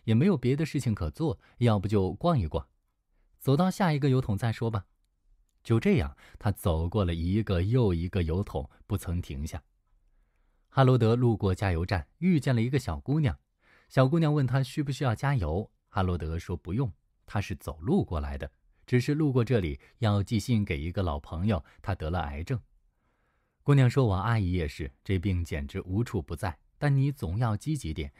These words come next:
一定要有信念，相信那个人能好起来，相信自己可以改变一些事情。”哈罗德深受触动，问道：“你那位阿姨她后来好了是吗？因为你的信念？”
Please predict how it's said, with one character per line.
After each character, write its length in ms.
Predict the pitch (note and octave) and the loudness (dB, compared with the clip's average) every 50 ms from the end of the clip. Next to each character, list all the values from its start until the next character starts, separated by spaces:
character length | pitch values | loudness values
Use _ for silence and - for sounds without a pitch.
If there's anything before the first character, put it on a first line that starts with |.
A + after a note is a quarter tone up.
| - - _ | -20 -18 _
一 160 | - F#2+ G#2+ | -2 0 0
定 220 | A2+ - C#3 A#2+ G#2+ | 0 0 0 0 0
要 160 | G2+ F2 D2+ | 0 -2 -2
有 120 | C#2 C2 | -4 -6
信 240 | C2+ - - C3+ A2+ | -8 -6 -2 -2 -2
念， 160 | F#2 D2+ C2 - _ _ _ | -2 -2 -6 -8 _ _ _
相 240 | _ - C#3+ D#3 E3+ | _ -2 0 0 0
信 120 | - D#3+ | 0 0
那 120 | D#3 D3 C3 | 0 0 0
个 100 | A2 G#2 | 0 0
人 160 | F#2+ G2 A2 | 0 2 0
能 100 | A2+ A2+ | 0 -2
好 240 | A2+ - D#2+ D#2 A2+ | -2 -4 -4 -4 -4
起 140 | G#2+ - D#2+ | -4 -4 -6
来， 240 | C2 C2 C2 - - - _ | -6 -6 -10 -12 -16 -20 _
相 200 | - - G2+ G2 | -6 -2 -2 -2
信 160 | F#2+ F#2 F2 | 0 0 -2
自 200 | F#2 - - F#2 | -2 -2 -4 -4
己 200 | D#2 D#2 D2 B1+ - _ _ | -4 -4 -6 -8 -10 _ _
可 140 | - - F#2 | -6 -2 -2
以 100 | F2+ F#2 | -2 -2
改 260 | - - E2+ C#2+ C#2 - | -2 -4 -8 -8 -8 -6
变 180 | - C3+ C3 | -4 -2 0
一 100 | G#2 F2+ | 0 -2
些 160 | E2+ - F2+ | -2 -4 -6
事 180 | D#2+ - - E2+ | -6 -4 -4 -6
情。” 200 | C#2+ - - C2+ - _ _ _ _ _ _ _ _ _ _ _ _ _ _ _ | -6 -6 -10 -18 -20 _ _ _ _ _ _ _ _ _ _ _ _ _ _ _
哈 160 | _ - - F3+ | _ -2 0 2
罗 160 | F3+ E3+ E3 | 2 4 2
德 100 | D3+ D#3+ | 2 0
深 200 | D#3 - F3+ F3 | 0 -2 -4 -2
受 120 | - D3+ | -2 -2
触 220 | C3 - - G#3+ C#3+ | -4 -2 -2 -2 -2
动， 180 | - C#2+ C#2 - _ _ _ _ - | -2 -4 -8 -10 _ _ _ _ 0
问 180 | D3+ F3+ E3+ | 0 2 2
道 220 | C#3+ C#3 B2 A2 - _ _ _ _ _ _ _ | 2 2 0 0 -2 _ _ _ _ _ _ _
：“你 160 | - A2+ A#2 | 0 2 4
那 140 | C3 E3 E3+ | 4 4 2
位 100 | E3 D#3 | 0 0
阿 240 | - D3 D#3 E3 | 0 0 0 0
姨 220 | D3+ A#2+ G2+ G#2+ A#2+ | 2 2 2 0 0
她 180 | - - D3 | 0 -2 -4
后 180 | C3+ - C#3 B2 | -2 -2 -2 0
来 280 | A2 G2 F#2+ G#2+ B2 B2+ | 0 0 0 0 -2 -2
好 260 | - - - D#2+ C2+ | -4 -6 -6 -6 -4
了 140 | C2+ E2 A2+ | -4 -4 -4
是 160 | - G3 F3 | -2 0 0
吗？ 180 | D3 B2 - _ _ _ _ _ | 0 0 -2 _ _ _ _ _
因 160 | - B2+ C3+ | 0 2 2
为 80 | C#3+ C#3 | 4 4
你 160 | A#2+ G2+ E2+ | 2 0 0
的 80 | D2 G#2 | -2 -4
信 220 | - - G3+ F3+ | -4 -2 0 0
念？” 180 | D#3 C3 G#2+ | 0 0 -2